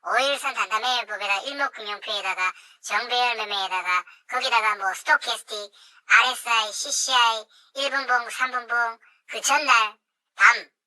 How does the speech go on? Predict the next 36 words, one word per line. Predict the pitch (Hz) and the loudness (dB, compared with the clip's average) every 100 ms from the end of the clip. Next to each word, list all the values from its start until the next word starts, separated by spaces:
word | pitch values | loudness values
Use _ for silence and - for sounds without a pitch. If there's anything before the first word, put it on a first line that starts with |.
| - | -6
아니면 | - 220 | -6 -6
새벽에 | - 247 277 262 247 | -8 -2 -2 0 -2
미 | 214 247 | -4 -6
증시 | 240 226 - 294 - - - - | -6 -4 -2 -2 -6 -14 -20 -10
일 | 269 269 | -6 -4
분봉, | 262 226 208 | 0 0 0
삼 | 262 262 | -2 -2
분봉, | 262 240 233 226 - _ _ | -2 0 0 0 -6 _ _
나는 | - - 262 - | 4 4 4 -4
일 | - 320 | -10 -6
프로, | - 294 | 2 2
아, | - - - | 4 2 0
일 | |
프로가 | 262 - - - - - | -6 -2 -2 -2 -12 -12
삼 | - 294 | -6 -4
프로, | 294 285 | 0 0
사 | - 277 | 2 0
프로, | 269 294 247 - _ - | 2 2 2 0 _ -10
이 | 285 | -8
프로 | - 277 - - _ _ _ - - | -2 -2 -2 -6 _ _ _ -20 -2
먹고 | - 285 277 | 2 2 2
나 | 254 233 | 2 2
나갈 | - - - | 4 2 4
거야 | 330 302 | 6 6
하면 | 302 330 294 | 4 2 0
확률이 | - 330 339 | 0 -2 -2
더 | - | 2
높아지는 | 285 285 - 196 | 2 4 0 -4
거고요. | - - - - _ _ _ _ _ _ - | -8 -10 -14 -20 _ _ _ _ _ _ -10
그-, | 240 | -6
그런 | 320 339 | 0 0
식의 | 320 - 269 269 240 226 | 0 -2 -2 -2 -2 -6
주식은 | - - 240 220 | -8 -4 -4 -4
저는 | - 196 185 - - _ | -6 -6 -10 -18 -20 _
권하지 | 214 247 254 | 2 4 4
않습니다. | 226 - 196 196 - | 0 -4 -10 -10 -10